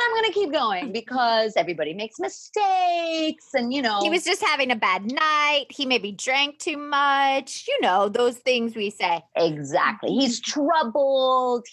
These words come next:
Speaker 1: He's just not, you know, he's, he's
Speaker 2: I
Speaker 1: got
Speaker 2: can
Speaker 1: issues,
Speaker 2: fix
Speaker 1: but he
Speaker 2: him.
Speaker 1: doesn't. I can fix him.
Speaker 2: Mm-hmm.
Speaker 1: Exactly. So,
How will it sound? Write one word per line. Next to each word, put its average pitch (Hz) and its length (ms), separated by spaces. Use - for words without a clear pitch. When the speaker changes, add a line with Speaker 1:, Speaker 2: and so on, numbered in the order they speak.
Speaker 1:
He's 262 340
just - 320
not, 160 380
you 254 140
know, 170 360
he's, 190 300
he's 190 100
Speaker 2:
I 247 100
Speaker 1:
got - 100
Speaker 2:
can 220 140
Speaker 1:
issues, 330 280
Speaker 2:
fix 185 220
Speaker 1:
but 165 80
he 330 160
Speaker 2:
him. 359 120
Speaker 1:
doesn't. 349 540
I 139 140
can 127 260
fix 196 280
him. 180 320
Speaker 2:
Mm-hmm. 175 120
Speaker 1:
Exactly. 160 840
So, 165 640